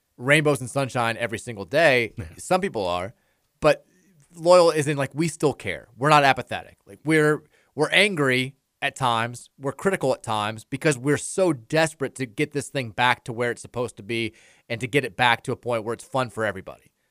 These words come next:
Speaker 1: right? Like, th-, this all comes, all this passion on both sides, it comes from a place of wanting Louisville men's basketball back in the national spotlight, back as one of the, the most successful programs in the sport.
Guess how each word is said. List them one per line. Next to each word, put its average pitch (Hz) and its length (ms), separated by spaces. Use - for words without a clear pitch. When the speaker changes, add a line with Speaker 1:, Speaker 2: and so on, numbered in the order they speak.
Speaker 1:
right? 120 340
Like, 139 160
th-, 156 140
this 165 160
all 165 320
comes, 143 320
all 156 260
this 165 160
passion 143 380
on 113 100
both 127 200
sides, 104 400
it 135 140
comes 143 260
from 135 120
a 120 60
place 120 280
of 98 140
wanting 127 560
Louisville 117 360
men's 110 260
basketball 98 720
back 135 400
in 131 80
the 117 60
national 107 340
spotlight, 101 560
back 131 340
as 104 80
one 117 160
of 117 160
the, 123 80
the 120 80
most 120 200
successful 107 360
programs 101 440
in 98 60
the 98 60
sport. - 380